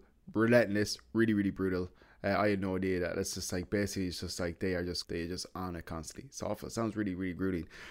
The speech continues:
Also, Top Cow used to have background artists, which I would, you know, you have, you hear the Marvel way and all that kind of stuff, but you used to have background artists. So l-,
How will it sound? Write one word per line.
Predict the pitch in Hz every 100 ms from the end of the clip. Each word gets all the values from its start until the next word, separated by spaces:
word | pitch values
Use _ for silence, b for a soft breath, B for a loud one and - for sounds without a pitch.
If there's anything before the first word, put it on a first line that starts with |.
| B -
Also, | 113 113
Top | - 120 123
Cow | 117 90 87 90
used | 98 101
to |
have | 98 78 -
background | 101 - 92 87
artists, | 85 76 - -
which | 98
I | 107
would, | 123 135 - -
you | 135
know, | 123
you | 123
have, | 127 104
you | 123
hear | 135 123
the |
Marvel | 101 104 104 101
way | 101
and | 95
all | 90
that | 92
kind | 92
of | 87
stuff, | - 85 - B B B B
but | -
you |
used | 107
to | 104
have | 85
background | 104 107 98
artists. | 92 87 82
So | 95
l-, | 87